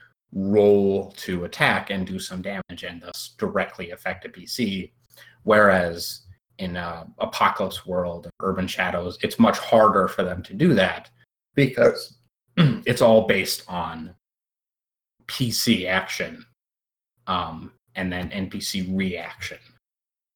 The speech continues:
One of the things I like about Monster Arts and its N P Cs is they give them those few points of interaction, like strings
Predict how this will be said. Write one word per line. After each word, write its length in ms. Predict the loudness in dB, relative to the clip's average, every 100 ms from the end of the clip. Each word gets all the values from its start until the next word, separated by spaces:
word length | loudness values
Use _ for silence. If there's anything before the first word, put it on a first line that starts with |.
| _ _ _
One 140 | 2 4
of 60 |
the 40 | 2
things 100 | 2
I 40 |
like 240 | 4 4 4
about 160 | 0
Monster 340 | 2 0 -2 -6
Arts 180 | -4
and 100 | -8
its 120 | -6 -6
N 140 | -8
P 100 | -10
Cs 380 | -6 -2 0 0
is 300 | -4 -4 -12 _ _ -2
they 140 | 0
give 260 | 4 2 4
them 240 | 4 4
those 280 | 2 2 -2
few 500 | -10 0 4 4 2
points 800 | 0 0 0 0 -8 -12 -14 -16 _
of 440 | -2 0 -2 -6 -12 _ -8
interaction, 600 | -4 -4 -4 -2 -2 0
like 220 | -4 -8
strings 920 | -14 0 2 4 2 -2 -6 -12